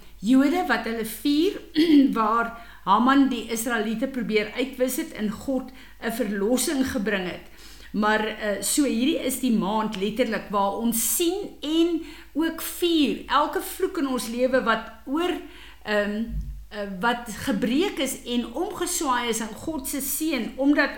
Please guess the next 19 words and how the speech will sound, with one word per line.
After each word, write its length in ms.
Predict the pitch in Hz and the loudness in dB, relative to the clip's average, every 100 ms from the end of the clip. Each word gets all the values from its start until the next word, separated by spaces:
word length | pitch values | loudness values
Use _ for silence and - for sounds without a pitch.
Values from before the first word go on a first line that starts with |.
| 254 | -4
ons 340 | 247 214 - | -2 -2 -6
in 220 | - 240 | -2 -2
Jesus 680 | 214 208 214 214 220 190 - - - - | 0 -2 -6 -4 -4 -4 -8 -14 -18 -10
Christus 720 | - 233 233 226 233 214 - | -4 0 0 0 -4 -4 -4
is. 380 | 196 185 - - - - - - - | -6 -8 -8 -12 -16 -18 -18 -10 -2
As 200 | 226 240 | 0 0
jy 120 | 233 | -2
kyk 200 | 233 311 | 0 0
na 100 | 285 | 0
die 200 | 240 220 | 0 -2
teken 420 | 220 320 339 330 277 | -2 -2 0 0 2
van 140 | 285 | 2
die 100 | 254 | 2
maand 280 | 220 240 254 | 4 2 2
Adar, 540 | 240 185 202 302 - | -2 2 4 4 4
dan 200 | 240 214 | 0 0
is 200 | 226 220 | -2 -2
dit 120 | 226 | -2
die 340 | 190 208 196 | -2 -2 -4